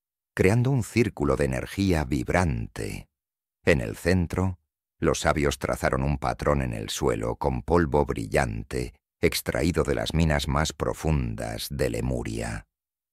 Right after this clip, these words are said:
El diseño era una réplica de la constelación de las Pléyades, un grupo de estrellas que, según las tradiciones lemurianas, era el hogar de sus antecesores cósmicos.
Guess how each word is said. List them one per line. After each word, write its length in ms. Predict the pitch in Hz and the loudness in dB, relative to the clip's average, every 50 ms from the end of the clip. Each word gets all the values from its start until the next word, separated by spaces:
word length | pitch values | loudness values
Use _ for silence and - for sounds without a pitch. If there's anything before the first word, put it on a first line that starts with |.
| _ _ _ _ _ - | _ _ _ _ _ 4
El 100 | 92 90 | 4 6
diseño 400 | 76 76 - - 92 87 82 85 | 6 4 4 4 4 6 6 6
era 140 | 98 98 95 | 4 4 4
una 240 | 98 92 80 65 57 | 4 4 4 2 2
réplica 680 | - 65 87 92 - - 58 58 62 - - 62 58 | 2 4 4 4 4 2 -6 -6 -6 -6 -4 -4 -4
de 120 | 57 64 62 | -2 -2 -2
la 120 | 62 64 | -2 -2
constelación 880 | - 69 67 67 65 - - 71 62 57 55 - - 82 80 80 78 73 | -2 0 0 0 -2 -2 -2 -2 -2 -2 -2 -2 0 2 2 4 4 4
de 100 | 71 71 | 2 2
las 200 | 64 58 57 - | 2 2 -2 -4
Pléyades, 840 | - - 76 78 73 58 - 55 53 53 55 55 53 - - - _ _ _ _ _ _ _ _ _ _ - | -4 0 2 2 2 2 0 -4 -6 -4 -4 -4 -4 -6 -8 -10 _ _ _ _ _ _ _ _ _ _ 0
un 160 | 87 82 76 | 2 2 4
grupo 300 | 76 82 85 - 82 78 | 4 2 2 4 2 2
de 120 | 73 69 | 2 2
estrellas 640 | 67 - - - 87 82 71 57 60 62 65 65 - | 0 0 0 2 2 2 2 2 0 -2 -2 -2 -4
que, 380 | - - 69 69 65 62 - - _ _ _ _ _ - | -2 -2 0 0 0 -2 -4 -8 _ _ _ _ _ -4
según 420 | - - 67 - 92 117 127 120 | -2 0 0 2 2 2 4 4
las 180 | 101 92 - - | 2 0 -2 0
tradiciones 840 | - 80 71 - 62 - - - 92 104 101 90 82 76 69 76 | 0 0 0 0 -2 -6 -2 0 0 2 2 2 2 0 0 0
lemurianas, 920 | 73 76 73 62 55 52 53 62 82 80 69 60 58 65 73 80 - - _ _ _ _ _ _ _ - | 2 2 2 2 0 -4 -2 0 0 2 0 0 -2 -4 -4 -4 -6 -8 _ _ _ _ _ _ _ -2
era 140 | 117 131 139 | 0 2 2
el 80 | 123 85 | 2 2
hogar 360 | 62 55 - 92 104 104 104 | 2 2 2 2 2 2 2
de 120 | - 87 | 0 0
sus 300 | 78 - 87 78 - - | 0 2 0 0 0 2
antecesores 1120 | 82 76 71 67 - - 73 65 - - 55 - - - 69 62 58 52 50 52 52 - - | 2 2 2 0 0 0 0 0 0 -2 -6 -4 -2 -2 -2 -2 -2 -4 -6 -6 -6 -8 -6
cósmicos. 1040 | - 69 69 60 55 - - 64 62 60 57 - 65 62 60 58 - - - - | -2 0 0 0 0 -2 -4 -4 -4 -4 -4 -4 -4 -4 -4 -4 -6 -8 -10 -12